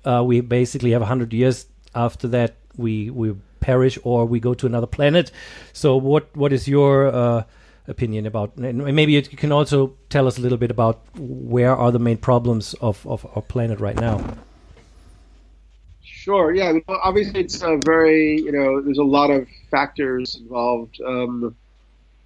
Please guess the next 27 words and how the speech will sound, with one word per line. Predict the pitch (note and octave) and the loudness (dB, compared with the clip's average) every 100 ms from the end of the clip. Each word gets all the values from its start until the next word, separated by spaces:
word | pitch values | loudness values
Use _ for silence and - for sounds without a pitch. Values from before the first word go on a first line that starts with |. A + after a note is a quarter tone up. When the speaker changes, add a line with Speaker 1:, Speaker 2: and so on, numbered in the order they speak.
| _ - | _ -8
Speaker 2:
you | B2+ | -2
know, | B2 A#2+ | 0 0
so, | A#2+ - C#3+ C3+ C3+ C3 C3 B2+ B2+ - _ _ _ _ _ _ - | -2 -2 0 2 4 4 4 2 0 -4 _ _ _ _ _ _ -4
uh, | D3 | -2
but | B2+ D#3 | 0 2
I | D3 | 2
mean, | D3 D3 C#3+ D3 D#3+ | 2 0 -2 -4 -6
I | |
ca-, | D#3 E3 | -4 -2
I | |
can | D3 E3 | -2 -4
see | - G#3 | -4 0
Hawking's | E3+ F3 E3+ D3+ C#3+ | 2 2 0 -4 -4
point. | - F#3 D3+ C#3+ - - - _ - _ - | -2 0 0 -2 -8 -14 -18 _ -20 _ -10
Uh, | C#3 C#3 C#3 C#3+ | -6 -2 -2 -2
it | C#3 | -2
definitely | F3 D#3+ D#3+ D3 | 0 0 0 0
looks | C#3+ D3 - | 0 -2 -4
like | C#3+ C3+ C#3 - _ | 0 0 -4 -16 _
we, | C3 C3 C3 C3 B2+ | -6 -2 0 2 4
um, | A#2+ A#2+ A#2 A#2+ B2+ B2+ | 4 2 0 -6 -16 -6
are | B2+ B2+ | -2 -2
kind | - C#3 B2 | 0 -2 -2
of | A#2 - - _ - - - _ | -6 -10 -20 _ -20 -20 -20 _
in | - C3 | -8 0
danger | C#3+ C#3+ B2+ C3 C3+ | 2 4 4 4 2
of | C3 B2 A#2+ A#2+ | 0 0 0 0